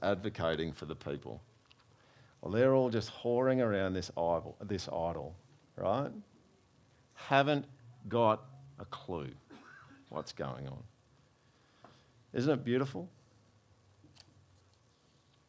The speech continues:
In the depth of what Israel fell into, walked into, ran into,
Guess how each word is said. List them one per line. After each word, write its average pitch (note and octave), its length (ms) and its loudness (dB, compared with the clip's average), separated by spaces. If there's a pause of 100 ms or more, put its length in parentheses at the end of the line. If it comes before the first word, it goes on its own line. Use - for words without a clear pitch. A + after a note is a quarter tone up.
(1700)
In G#2+ 120 2
the G#2+ 80 4
depth C#3 640 2 (840)
of G2+ 100 -2
what G2 320 2 (320)
Israel A#2 540 8
fell A#2+ 400 2
into, C#2+ 460 -4 (1400)
walked A2 460 0
into, D2+ 340 -4
ran G#2 460 2
into, D2+ 340 -6